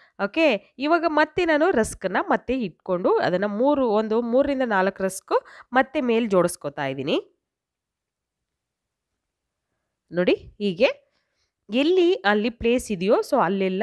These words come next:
ನೀವು ಕಟ್ ಮಾಡಿ ರಸ್ಕನ್ನ ಸುತ್ತ ಕೂಡ ಜೋಡಿಸ್ಕೋಬಹುದು. ಓಕೆ, ಸುತ್ತ ಜೋಡಿಸೋದ್ರಿಂದ ತುಂಬ ಒಂದ್ ಚೆನ್ನಾಗಿ ಬರುತ್ತೆ, ಎಲ್ಲ ಕಡೆನೂ ಫುಲ್ ಆಗುತ್ತೆ ಅಂತ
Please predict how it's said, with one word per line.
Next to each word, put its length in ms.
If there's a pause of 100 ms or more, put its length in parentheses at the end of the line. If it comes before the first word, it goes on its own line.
ನೀವು 380
ಕಟ್ 280
ಮಾಡಿ 320
ರಸ್ಕನ್ನ 460 (320)
ಸುತ್ತ 360
ಕೂಡ 320
ಜೋಡಿಸ್ಕೋಬಹುದು. 920 (440)
ಓಕೆ, 460
ಸುತ್ತ 300
ಜೋಡಿಸೋದ್ರಿಂದ 680
ತುಂಬ 280
ಒಂದ್ 400
ಚೆನ್ನಾಗಿ 480
ಬರುತ್ತೆ, 600
ಎಲ್ಲ 200
ಕಡೆನೂ 300
ಫುಲ್ 280
ಆಗುತ್ತೆ 400
ಅಂತ 200